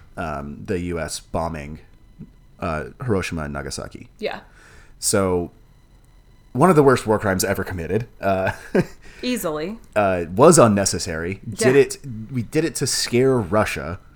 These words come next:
Speaker 2: Oy.
Speaker 1: Yeah, fuck that shit. Um, but it left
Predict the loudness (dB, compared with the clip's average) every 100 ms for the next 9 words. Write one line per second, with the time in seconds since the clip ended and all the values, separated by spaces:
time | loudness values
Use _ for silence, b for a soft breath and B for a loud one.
0 | -20 -12 -10 -10 -12 B B B B B
1 | -20 -10 -6 -4 -4 -6 -4 -6 -8 -8
2 | -10 -12 B B B -2 2 2 2 0
3 | -4 -10 -20 -20 -20 -20 -20 -20 -14 -2
4 | 2 2 2 0 -2 0 2 0 -2 -12